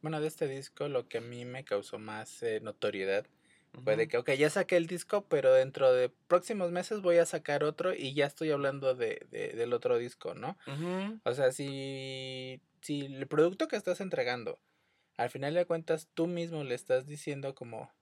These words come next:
Speaker 1: "Ya lo saqué, pero está mejor el que viene", entonces, como, ¿para qué lo sacas?
Speaker 2: Sí.
Speaker 1: Entonces, no sé si es nada más por cumplir contratos con disquera, pero, pues, ¿para qué sacas un disco que al final de cuentas ni tú mismo le estás dando la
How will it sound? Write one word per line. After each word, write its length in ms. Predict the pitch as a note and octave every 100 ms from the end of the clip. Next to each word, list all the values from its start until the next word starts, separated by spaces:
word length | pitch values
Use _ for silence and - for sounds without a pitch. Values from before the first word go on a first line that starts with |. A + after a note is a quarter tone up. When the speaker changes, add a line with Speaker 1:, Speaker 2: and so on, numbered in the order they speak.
| _ -
Speaker 1:
"Ya 100 | D#3+
lo 100 | G3+
saqué, 320 | D#3+ - E3
pero 220 | C#3+ B2+
está 200 | - D3+
mejor 300 | E3+ E3 E3
el 120 | E3 D#3+
que 120 | C3
viene", 420 | B2+ C3+ D#3+ G#3+ _ _ _ _ _
entonces, 200 | - -
como, 200 | - C#3+
¿para 120 | C3+ C3+
qué 100 | E3+
lo 120 | E3+
sacas? 500 | G3 - A#2+ - _ _ _
Speaker 2:
Sí. 360 | - F3 E3+ _ _ _
Speaker 1:
Entonces, 420 | _ C3+ C#3 D3 D3 -
no 180 | C#3+
sé 160 | D3 D#3
si 120 | D3
es 100 | D3+
nada 160 | D3+ C#3+
más 140 | C#3
por 180 | - C#3+
cumplir 600 | - C3 B2+ C3 C3+ C3 - _ _ _ -
contratos 680 | C#3+ C3 C3 B2+ B2+ B2 B2
con 160 | C3
disquera, 840 | B2 B2 - A2+ A2 A2 A2 A2 A2 _ _ - -
pero, 260 | - B2 A#2+
pues, 180 | B2+ B2
¿para 220 | C3 C3
qué 100 | D3
sacas 320 | D3 D#3 D#3+ D#3+
un 140 | D#3
disco 380 | D3+ D3 - D3
que 120 | -
al 80 | B2+
final 240 | B2+ B2+
de 100 | C#3+
cuentas 320 | D3+ D3 D#3
ni 120 | D3 C3+
tú 140 | E3+
mismo 300 | F3+ F#3+ G3+
le 80 | F3+
estás 320 | D#3 - D#3+
dando 460 | D#3 D3+ D3+ D3+ D3+ _ _ _
la 720 | B2 C3 A#2+ A#2 A#2+ -